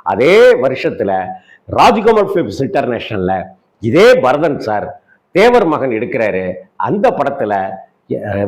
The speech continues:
பர-, நாசர் சாருடைய நடிப்பு ஏற்கனவே நல்லா தெரியுங்கிறதுனால கமலுக்கும் ரஜினி, நாசர் சாருக்கும் உண்டான போர்ஷன்களை சும்மா தெறிக்க விட்டு, வெடிக்க விட்டு, கதறடிச்சார் அந்த காட்சிகள் எல்லாம். தேவர் மகனுடைய ஒவ்வொரு கதா சீனும்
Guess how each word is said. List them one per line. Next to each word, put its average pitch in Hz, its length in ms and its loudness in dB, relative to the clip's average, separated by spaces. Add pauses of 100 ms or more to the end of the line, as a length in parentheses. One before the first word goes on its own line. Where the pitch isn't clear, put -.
பர-, 139 420 2
நாசர் 165 500 2
சாருடைய 117 400 -2
நடிப்பு 127 400 -4
ஏற்கனவே 143 440 -2
நல்லா 135 220 -2
தெரியுங்கிறதுனால 107 880 -4 (640)
கமலுக்கும் 214 520 2
ரஜினி, 147 440 0 (140)
நாசர் 165 440 2
சாருக்கும் 151 380 0
உண்டான 117 400 -2
போர்ஷன்களை 135 640 -2 (260)
சும்மா 156 640 -4 (220)
தெறிக்க 226 480 2
விட்டு, 147 280 -4
வெடிக்க 185 540 0
விட்டு, 135 580 -4
கதறடிச்சார் 208 680 4
அந்த 135 200 0
காட்சிகள் 127 460 -2
எல்லாம். 101 320 -6 (440)
தேவர் 196 340 4
மகனுடைய 156 640 0
ஒவ்வொரு 175 420 0
கதா 202 380 2
சீனும் 220 340 2